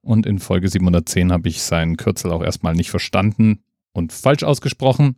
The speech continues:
Aber jetzt, jetzt kann ich es endlich mal richtig stellen. Und er macht zusammen mit der Daniela auch noch einen anderen ganz großartigen Podcast, nämlich den E-S-C-Schnack. Und im E-S-C-Schnack geht's um den Eurovision Song Contest. Den habe ich selbst erst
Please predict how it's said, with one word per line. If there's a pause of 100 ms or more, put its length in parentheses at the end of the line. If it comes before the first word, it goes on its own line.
Aber
jetzt,
jetzt
kann
ich
es
endlich
mal
richtig
stellen. (580)
Und
er
macht
zusammen
mit
der
Daniela
auch
noch
einen
anderen
ganz
großartigen
Podcast,
nämlich
den (120)
E-S-C-Schnack. (480)
Und
im
E-S-C-Schnack
geht's
um
den
Eurovision
Song
Contest. (720)
Den
habe
ich
selbst
erst